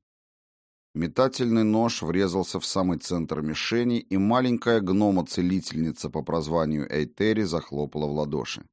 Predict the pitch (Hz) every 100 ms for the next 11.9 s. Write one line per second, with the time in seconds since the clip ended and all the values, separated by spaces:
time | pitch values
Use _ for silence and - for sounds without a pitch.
0 | _ _ _ - 147 165 160 170 180 123
1 | - 131 135 147 143 143 101 - - _
2 | _ _ 101 107 113 127 143 143 131 123
3 | 120 113 _ _ _ _ 92 110 123 151
4 | 156 151 143 131 113 131 131 120 - 107
5 | 98 - _ _ _ _ _ _ _ _
6 | 62 67 104 120 110 - 73 50 67 80
7 | 85 82 85 85 82 - 78 73 76 69
8 | 87 107 104 - - 101 - 80 78 -
9 | 85 - 71 69 69 71 71 73 73 -
10 | 52 50 - _ _ _ _ _ - 73
11 | 71 69 65 78 101 92 90 85